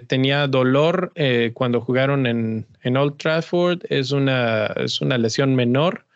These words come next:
y probablemente esté disponible para el siguiente partido, pero no ahora. Eso fue lo que dijo Tuchel en la última rueda de prensa. Entonces, bueno, pues ahí está la información. Si está N'Golo Kanté y Kovacic,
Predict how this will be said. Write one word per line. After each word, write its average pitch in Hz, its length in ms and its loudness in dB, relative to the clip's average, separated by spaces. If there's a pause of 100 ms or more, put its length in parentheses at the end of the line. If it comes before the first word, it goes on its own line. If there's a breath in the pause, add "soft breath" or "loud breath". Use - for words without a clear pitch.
(400 soft breath)
y 175 240 2
probablemente 143 1000 0
esté 139 540 -2
disponible 139 600 0
para 139 320 0
el 127 60 -2
siguiente 131 360 -2
partido, 156 460 -2
pero 165 300 -2 (140)
no 135 300 2
ahora. 110 460 0
Eso 131 200 0
fue 135 160 0
lo 131 140 0
que 113 160 -4
dijo 123 340 0
Tuchel 143 400 0
en 117 120 -2
la 117 160 0
última 120 520 -2 (720)
rueda 123 380 2
de 110 80 0
prensa. 139 280 -2
Entonces, 120 400 -2
bueno, 110 160 -4 (100)
pues - 120 -6
ahí 120 160 2
está 123 200 -2
la 120 60 0
información. 117 560 -2 (380 loud breath)
Si 139 220 0
está 104 600 -2
N'Golo 160 420 2
Kanté - 360 -2
y 135 80 -2
Kovacic, 160 680 -2